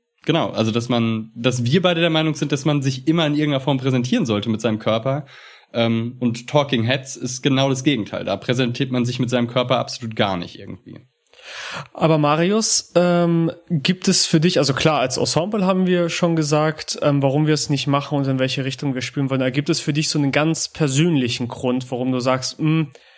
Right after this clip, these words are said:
Speaker 2: also gibt ja auch einen Grund, warum du bei der Affirmative bist,
Speaker 1: Mhm.
Speaker 2: hoffentlich, weil du mit denen auch übereingehst, wa-, was, was man ja so als Gruppe sagt.
Speaker 1: <laughs> Ja.
Speaker 2: Aber gibt es für dich auch noch so persönliche Gründe, warum du sagst, ah nee, auf Talking Heads habe ich tatsächlich nicht so Lust?
Speaker 1: Also für mich, also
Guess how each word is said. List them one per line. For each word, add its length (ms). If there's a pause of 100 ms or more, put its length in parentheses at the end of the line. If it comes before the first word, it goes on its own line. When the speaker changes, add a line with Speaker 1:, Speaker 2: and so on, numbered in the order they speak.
(460)
Speaker 2:
also 520
gibt 240
ja 40
auch 60
einen 100
Grund, 220
warum 180
du 80
bei 140
der 120
Affirmative 580
bist, 260
Speaker 1:
Mhm. 60
Speaker 2:
hoffentlich, 640
weil 160
du 180
mit 320
denen 280
auch 180
übereingehst, 760
wa-, 200
was, 180
was 180
man 120
ja 80
so 100
als 180
Gruppe 280
sagt. 240
Speaker 1:
<laughs> 240
Ja. 80
Speaker 2:
Aber 160
gibt 160
es 120
für 100
dich 140
auch 60
noch 120
so 100
persönliche 560
Gründe, 340
warum 220
du 80
sagst, 340
ah 140
nee, 140
auf 140
Talking 360
Heads 240
habe 100
ich 60
tatsächlich 460
nicht 160
so 100
Lust? 380 (600)
Speaker 1:
Also 220
für 160
mich, 460
also 320